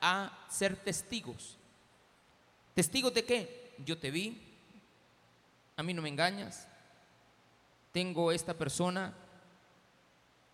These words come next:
esta otra, aquí están las evidencias. Todos tus enemigos, tus enemigos puede ser este aparato, ¿de acuerdo?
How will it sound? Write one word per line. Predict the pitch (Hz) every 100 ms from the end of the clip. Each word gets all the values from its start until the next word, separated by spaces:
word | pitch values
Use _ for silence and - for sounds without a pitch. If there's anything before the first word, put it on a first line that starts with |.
| _ _ -
esta | 160 165
otra, | 151 190 190 185 180 - - - - - - - _ _ _ _ _ _ _
aquí | 165 170
están | 156 175
las | 165 143 135 - - - -
evidencias. | 135 143 175 190 170 175 180 - - - - - _ _ - _ _ _ _
Todos | - 214 240 226 233 - -
tus | 247 226 -
enemigos, | 202 202 208 139 -
tus | 156 170
enemigos | 151 170 233 190
puede | 202 190
ser | 165 196 208 - - - -
este | 151 170
aparato, | 151 120 104 - - - - _ _ _ _ _ _ _ -
¿de |
acuerdo? | 117 180